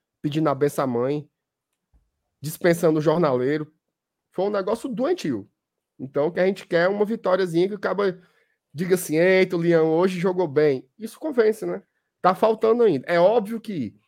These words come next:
que se for pra escolher entre ganhar todo jogo no aperreio ou ser rebaixado, a gente escolhe o sofrimento, né?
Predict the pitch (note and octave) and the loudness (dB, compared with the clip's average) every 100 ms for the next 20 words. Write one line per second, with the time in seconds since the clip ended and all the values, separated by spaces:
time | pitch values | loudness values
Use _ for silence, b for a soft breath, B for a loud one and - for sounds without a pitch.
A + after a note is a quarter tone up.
0 | _ _ _ _ _ _ _ _ _ - | _ _ _ _ _ _ _ _ _ -8
1 | F#3+ G3+ E3+ F#3+ E3+ F#3 F3 G3 E3 D3 | -6 -6 -2 -2 2 0 2 -2 0 0
2 | B2 b b b E3 E3+ F3 D#3+ F3 E3+ | -2 b b b 0 0 -2 0 2 4
3 | D3 C3+ - F3 F3 D#3 D3 C3 A2 G#2 | 2 0 -2 -2 -2 -2 -2 -2 -4 -14
4 | _ _ C#3 E3+ E3 E3 E3 D3+ D3 B2+ | _ _ 4 4 4 2 0 0 0 -2
5 | B2 _ E3+ F#3 F#3+ E3+ E3 E3+ G3+ G#3 | -6 _ 0 0 2 2 2 0 -2 -2
6 | A3+ C#4 F4 - C#4+ E4 F4 - G#4 A3+ | 0 -2 -2 -2 -2 -2 -6 -4 0 2
7 | D3+ D3 E3 | 2 0 -4